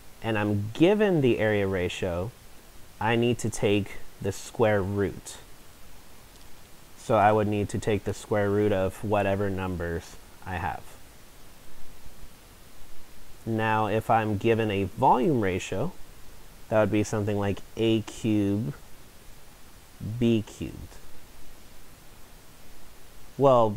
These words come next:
how am I gonna remember that? It's the same reasoning as we had for the area. Your volume is written as cubed units or cubed feet or cubed meters, whatever it is.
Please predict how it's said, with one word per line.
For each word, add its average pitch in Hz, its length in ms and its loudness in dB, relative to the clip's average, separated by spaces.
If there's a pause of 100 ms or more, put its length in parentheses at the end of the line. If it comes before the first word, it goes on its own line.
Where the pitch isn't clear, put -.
(160)
how 120 160 2
am 110 100 2
I 104 120 0
gonna 104 160 -2
remember 147 400 0
that? 87 220 -2 (120)
It's 107 160 -4
the 113 80 -2
same 120 300 0
reasoning 110 500 2
as 101 240 -2
we 101 120 2
had 98 200 2
for 101 140 -2
the 98 120 0
area. 139 360 4
Your 98 180 0
volume 113 720 2 (1040)
is 110 180 2
written 107 300 4
as 95 240 -2
cubed 175 500 2
units 110 680 0 (1120)
or 104 200 2
cubed 107 520 0
feet 123 600 0
or 71 140 -6
cubed - 380 -4
meters, 127 520 2
whatever 113 460 6
it 90 100 0
is. - 200 -6